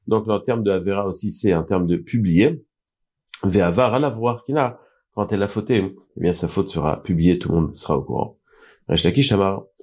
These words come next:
En Adam Over Avera, El Nichnas Bo Ruach Shtut. Un homme ne faute que si il a un moment de folie. Chez Neymar, Ish, Ish, Ki Tiste, Ishto. On parle de Sota, une femme qui va avoir un rapport extra-conjugal, ça s'appelle Ki Tiste. Eh bien, on peut le lire Tishte,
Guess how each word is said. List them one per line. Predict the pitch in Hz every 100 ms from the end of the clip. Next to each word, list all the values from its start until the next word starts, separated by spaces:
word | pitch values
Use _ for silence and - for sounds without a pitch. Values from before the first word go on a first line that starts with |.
| - -
En | 113
Adam | 110 107
Over | 98 95
Avera, | 90 104
El | 101 85 95 90 85 -
Nichnas | 92 87 104 95
Bo | 90
Ruach | 82 85
Shtut. | - - -
Un | 92
homme | 101
ne | 90
faute | - 98
que | - 104
si | - 110 90 - _ _ _ -
il | 95
a | 98
un | 98
moment | 101 107
de | 90
folie. | 90 95 110
Chez | 110 82
Neymar, | 95 104 104
Ish, | 120 - -
Ish, | 110 -
Ki | 104 -
Tiste, | - - - -
Ishto. | - 82 - - - _ _ _ _
On | -
parle | 82 85
de | 90
Sota, | 95 - - 127
une | 90
femme | 80 92 82
qui | 76
va | 73
avoir | 73 92 78 - -
un | 73
rapport | 82 104 90 - _ _ _ -
extra-conjugal, | 135 135 - 101 - 85 73 92 107
ça | 85
s'appelle | 76 76 98 85 80 - -
Ki | - 87
Tiste. | 110 110 160 - - - - - _
Eh | -
bien, | 92
on | 95
peut | 95
le | 101
lire | 127 107
Tishte, | - 117 -